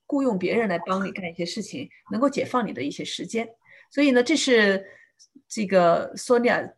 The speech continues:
她的一些，呃，意见哈。嗯，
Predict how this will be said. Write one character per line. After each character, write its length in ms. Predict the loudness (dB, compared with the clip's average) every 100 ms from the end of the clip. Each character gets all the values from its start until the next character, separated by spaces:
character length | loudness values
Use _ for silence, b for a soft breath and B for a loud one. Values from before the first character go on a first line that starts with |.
| _ _ _ _
她 260 | -10 -2 0
的 300 | 0 -2 -8 -10
一 100 | -4
些， 480 | 0 0 0 -6 -12 _ -16
呃， 200 | -14 -8
意 160 | -4
见 260 | -2 0 -2
哈。 240 | -6 -10 _ _ b b b
嗯， 400 | -4 0 0 -2